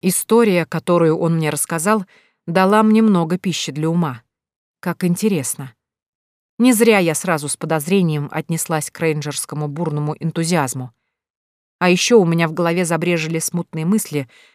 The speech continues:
насчёт того, что настоящая Саяра попала в эти сети, а также о том, что милашка Сайрон, на которого мои девочки поглядывали весьма и весьма, хотя и тайком, в какой-то момент словно потерял добрую часть своего очарования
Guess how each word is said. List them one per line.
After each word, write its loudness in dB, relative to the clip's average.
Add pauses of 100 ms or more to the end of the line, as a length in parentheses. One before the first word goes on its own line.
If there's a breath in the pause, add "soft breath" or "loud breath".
(140 soft breath)
насчёт -4
того, -2
что -6
настоящая -2
Саяра -2
попала -4
в -6
эти -8
сети, -6 (560)
а 0
также -2
о -2
том, 0
что -6
милашка 0
Сайрон, -2 (480)
на 2
которого 0
мои 0
девочки -2
поглядывали -4
весьма -2 (460)
и -2
весьма, -2 (300)
хотя -8
и -6
тайком, -2 (560)
в -18
какой-то 4
момент 4
словно 0
потерял 0
добрую 0
часть -4
своего -2
очарования -2